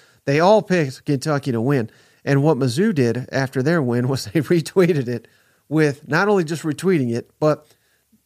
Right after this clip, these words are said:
they made a Kroger shopping list here. I'll throw it up on the screen. And as you can see, it's,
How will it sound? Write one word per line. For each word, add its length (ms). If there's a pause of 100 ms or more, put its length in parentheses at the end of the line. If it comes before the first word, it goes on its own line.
(180)
they 100
made 400
a 60
Kroger 540 (120)
shopping 480
list 380
here. 320
I'll 60
throw 200
it 60
up 120
on 200
the 80
screen. 500
And 180 (380)
as 160
you 60
can 120
see, 360
it's, 240